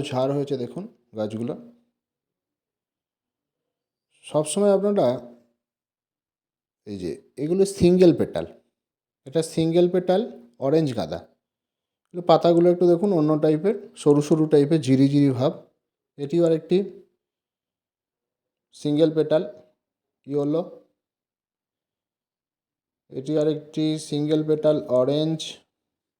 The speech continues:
আরেকটি সিঙ্গেল পেটাল অরেঞ্জ। দশ রকম গাঁদা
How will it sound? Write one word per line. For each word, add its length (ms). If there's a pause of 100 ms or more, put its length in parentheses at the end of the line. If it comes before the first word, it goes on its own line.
(1300)
আরেকটি 500 (400)
সিঙ্গেল 380
পেটাল 280 (180)
অরেঞ্জ। 300 (3750)
দশ 260 (140)
রকম 240 (1900)
গাঁদা 420